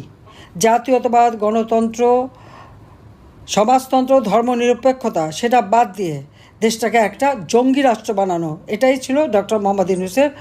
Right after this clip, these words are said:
পরিকল্পনা। তার ক্ষমতার লোভ হলো শুধু অর্থ বানানোর লোভ।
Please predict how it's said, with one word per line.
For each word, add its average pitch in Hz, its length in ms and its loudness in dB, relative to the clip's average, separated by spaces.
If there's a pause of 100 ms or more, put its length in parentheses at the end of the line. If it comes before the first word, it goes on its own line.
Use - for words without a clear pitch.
(200)
পরিকল্পনা। 156 560 -4 (2250)
তার 269 200 2
ক্ষমতার 277 520 2
লোভ 269 320 4
হলো 302 240 0
শুধু 302 200 -2
অর্থ 254 380 2
বানানোর 196 460 0
লোভ। 151 200 -4